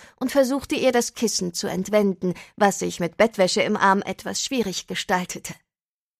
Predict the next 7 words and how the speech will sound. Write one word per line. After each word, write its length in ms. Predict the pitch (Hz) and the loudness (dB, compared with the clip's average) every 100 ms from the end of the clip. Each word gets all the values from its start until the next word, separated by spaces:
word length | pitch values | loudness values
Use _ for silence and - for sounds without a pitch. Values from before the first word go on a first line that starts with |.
| _ _ - | _ _ -4
Begeistert 720 | 285 277 285 277 269 262 - - | 2 4 4 2 -2 -2 -12 -4
tobte 360 | 269 247 - 208 | 0 0 0 -2
sie 160 | 196 | -2
vor 240 | 208 208 185 | 0 2 4
mir 280 | 190 233 | 2 2
Richtung 320 | 220 196 247 262 | 0 0 0 2
Gruberhäusel. 840 | 247 208 175 170 175 165 160 | 4 6 4 0 -4 -6 -8